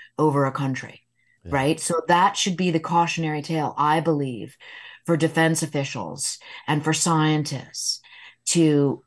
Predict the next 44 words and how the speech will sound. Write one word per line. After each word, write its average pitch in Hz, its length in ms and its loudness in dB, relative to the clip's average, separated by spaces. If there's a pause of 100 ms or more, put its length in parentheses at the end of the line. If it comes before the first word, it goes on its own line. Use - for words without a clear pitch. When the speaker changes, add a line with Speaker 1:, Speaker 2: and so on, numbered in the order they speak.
(140)
Speaker 1:
begin 165 360 2
having 160 360 0
this 139 160 -4
debate 151 480 0
about 139 320 -4
what, 147 260 -2
you 165 120 -2
know, 131 160 -2 (340)
lines 175 460 4
that 180 120 -4
cannot 160 380 -2
be 165 100 -2
cro-, 147 300 -10 (100)
cl-, - 180 -2
crossed 139 500 -4
and 160 140 2
making 170 300 2
legislation 147 840 -2 (220)
accordingly. 196 500 4
The 143 100 -2
problem 220 480 4
is, 160 140 0
as 156 160 0
everyone 160 400 0
will 147 80 -4
tell 151 240 -4
you 147 220 -2 (400)
in 160 120 0
the 160 80 2
national 151 400 -2
security 220 460 0
sphere, 139 400 -4
is 131 140 -4
that 151 200 -2 (300)
the 175 100 2
science 247 460 4
is 170 160 -2
moving 190 360 2
forward 190 360 2
at 160 80 -4
the 143 80 -10
speed 175 400 -4
of 147 100 0
lightning, 147 580 -2